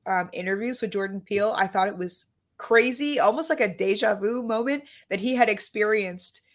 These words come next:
these same phenomena, which is what gave him,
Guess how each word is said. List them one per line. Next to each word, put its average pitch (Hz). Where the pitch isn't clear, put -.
these 208
same 202
phenomena, 185
which 190
is 180
what 185
gave 190
him, 185